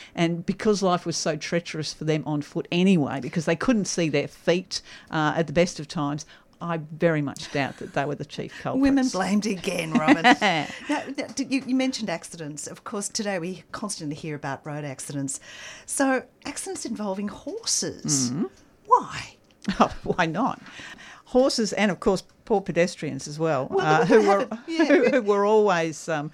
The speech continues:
Speaker 1: I mean, we, because I don't drive, so I can say we, uh, we are always the
Speaker 2: Just,
Speaker 1: last in
Speaker 2: just
Speaker 1: the pecking order.
Speaker 2: a
Speaker 1: Okay, I'll
Speaker 2: little bit.
Speaker 1: say this. All road users, I'm reading to you here from page forty-four,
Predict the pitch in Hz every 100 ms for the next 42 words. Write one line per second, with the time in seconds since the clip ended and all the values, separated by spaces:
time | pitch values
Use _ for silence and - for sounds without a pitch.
0 | - 202 202 185 208 170 143 247 - 175
1 | 180 185 156 147 165 139 - - 160 185
2 | 175 208 165 147 165 214 180 170 - -
3 | - 165 170 180 170 160 160 156 156 156
4 | - 165 156 156 156 147 147 190 - -
5 | - 240 349 208 214 254 214 185 - -
6 | - 254 269 269 - 190 196 196 165 170
7 | 190 - 185 180 190 156 147 156 151 214
8 | 269 190 - - 170 160 - 175 165 214